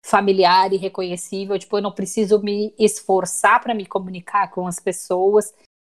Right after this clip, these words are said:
Então, não tem essa, esse esforço mental de quando você chega num lugar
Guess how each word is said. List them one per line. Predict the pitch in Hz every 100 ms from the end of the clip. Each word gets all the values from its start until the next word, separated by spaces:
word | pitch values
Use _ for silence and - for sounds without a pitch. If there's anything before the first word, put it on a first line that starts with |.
| -
Então, | 190 226
não | 233 254 247
tem | 233 247 302 339
essa, | 262 - 214 202 202 185 170 160 _ _ _ _ _ -
esse | 208 214 247
esforço | - - 220 220 - 220
mental | 214 208 202 - 190 190 196 226 220 - _ -
de | 196
quando | 196 208 196 190
você | 190 -
chega | 214 - 190 185 190
num | 190 185
lugar | 185 185 185 180 190 185